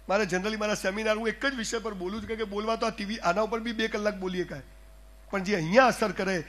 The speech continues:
એ બોલવું મહત્વનું છે. અને એટલે હું એ વાત કરું છું કે આપણી જિંદગી બહુ સરસ છે સાહેબ. દસમાની હોય, બારમાની હોય, જીવનની હોય, પરીક્ષાઓ રોજ છે.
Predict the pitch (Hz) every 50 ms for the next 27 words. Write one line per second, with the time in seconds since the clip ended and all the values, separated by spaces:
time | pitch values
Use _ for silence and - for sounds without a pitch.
0 | - - - - 214 214 202 190 185 180 180 180 175 160 143 143 170 - 156 147
1 | 135 135 127 - - - - - - - - - - 190 208 - 202 214 208 -
2 | 269 285 277 269 247 262 262 254 233 233 233 - 226 214 220 190 196 220 190 -
3 | - - - - 277 269 247 269 269 196 196 208 226 233 226 185 160 165 190 175
4 | - 170 160 160 151 - 170 139 - 156 156 - - - - - - - - -
5 | - - - 214 240 233 220 - 214 240 240 226 220 208 202 208 208 202 185 214
6 | 220 240 240 247 240 233 226 220 190 214 226 214 190 165 147 214 254 269 254 240
7 | 233 233 233 233 220 - - 285 302 302 269 - - 294 294 262 220 277 339 339
8 | - - - -